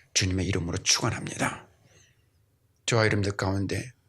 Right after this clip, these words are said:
오늘 주님께서 말씀하신 이 회개가 일어나기를 원합니다. 복음의 역사를 감당하는 그 사명들이 저와 여러분들 삶 가운데 불과 같이 일어나는 은혜가 있기를 원합니다. 따라해봅시다. 애통하는 자는,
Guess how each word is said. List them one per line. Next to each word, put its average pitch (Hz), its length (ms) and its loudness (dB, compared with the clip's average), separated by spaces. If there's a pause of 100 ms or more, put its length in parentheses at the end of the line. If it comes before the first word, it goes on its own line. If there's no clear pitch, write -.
오늘 123 240 0
주님께서 117 460 0
말씀하신 98 720 -2
이 101 120 -4
회개가 107 420 0
일어나기를 92 540 -6
원합니다. - 640 -6 (640)
복음의 123 400 4
역사를 120 400 4
감당하는 117 640 4 (260)
그 - 140 4
사명들이 120 960 2
저와 104 160 2
여러분들 98 240 0
삶 123 240 0
가운데 101 300 0
불과 120 360 2
같이 123 460 2 (320)
일어나는 95 560 0
은혜가 92 260 -2
있기를 87 300 -4
원합니다. 90 720 -6 (420)
따라해봅시다. 92 640 -2 (320)
애통하는 107 600 2
자는, 92 420 0